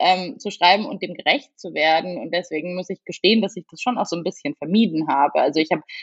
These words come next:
äh, eine Sache, die ich versucht habe, ähm, herauszustreichen, ist, dass, also weil ich, ich finde, es gibt dieses Vorurteil, dass, ähm, Menschen, die arm sind oder auf der Straße leben,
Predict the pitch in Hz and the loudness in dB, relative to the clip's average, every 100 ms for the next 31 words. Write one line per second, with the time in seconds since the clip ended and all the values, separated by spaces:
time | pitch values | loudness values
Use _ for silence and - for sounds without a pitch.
0 | - - 127 214 202 208 208 208 185 202 | -6 2 4 4 4 4 2 -2 -2 -4
1 | - 175 175 175 175 175 _ _ _ - | 2 4 4 2 2 -2 _ _ _ -4
2 | 165 165 156 151 151 - _ _ 185 180 | -2 -2 -2 -4 -6 -8 _ _ -8 2
3 | 160 175 180 - 190 - _ - 160 160 | 4 4 2 -6 -10 -10 _ 2 4 4
4 | 175 180 - - - 143 156 156 _ _ | 2 -10 -12 -12 -10 -4 -4 -6 _ _
5 | _ - 151 160 139 - _ - - 196 | _ -12 0 0 0 -8 _ -16 -4 -2
6 | 190 165 175 - 147 147 - 170 160 160 | -2 -4 -8 -8 -10 -8 0 2 2 2
7 | 147 147 151 156 - - 156 147 147 - | 2 2 -2 -6 -14 -8 -6 -6 -8 -10
8 | - 151 147 160 151 147 - 143 - 143 | -6 -4 -4 -4 -6 -6 -8 -2 2 2
9 | 143 143 170 - 143 139 147 - 135 131 | 0 -4 -8 -2 0 0 -4 -6 -2 -2
10 | - 139 139 143 151 | -2 0 0 0 -8